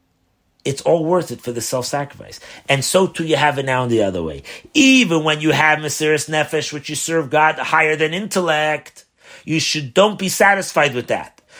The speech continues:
You also have to work on yourself, that your Mesiras Nefesh, your self-sacrifice, should also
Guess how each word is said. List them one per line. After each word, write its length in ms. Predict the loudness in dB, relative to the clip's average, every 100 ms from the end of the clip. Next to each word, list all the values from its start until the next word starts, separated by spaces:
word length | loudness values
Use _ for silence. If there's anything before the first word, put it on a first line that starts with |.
| -10
You 120 | -2
also 400 | 2 2 2 0
have 160 | -2 -2
to 100 | -2
work 300 | 2 2 2
on 120 | -2
yourself, 400 | -2 -4 -2 -2
that 140 | -4 -4
your 160 | -6
Mesiras 580 | -6 -10 -8 -8 -10 -6
Nefesh, 340 | -6 -4 -6
your 120 | -8 -8
self-sacrifice, 1000 | -4 -4 -2 0 0 0 0 0 0 -4 -16 -10
should 240 | -4 -2
also 840 | 4 4 4 0 0 2 2 0